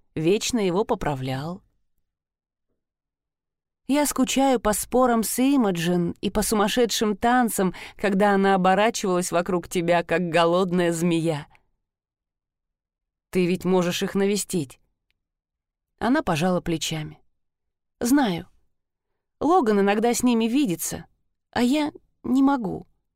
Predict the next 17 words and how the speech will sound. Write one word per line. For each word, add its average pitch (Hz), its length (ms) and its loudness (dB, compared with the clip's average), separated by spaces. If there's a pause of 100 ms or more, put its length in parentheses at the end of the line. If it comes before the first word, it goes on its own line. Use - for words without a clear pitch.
(760)
Все 269 340 0
изменилось 262 580 2
после 185 320 -2
войны 180 320 0
богов. 165 560 -6 (1500)
Боюсь, 226 500 2
если 214 300 0
я 208 240 2
увижу 208 400 0
их 196 180 -2
снова, 233 560 0 (540)
то 233 140 2
осознаю, 226 600 2
что 208 220 -2
все 247 260 0
счастливые 233 640 0
моменты — 233 640 0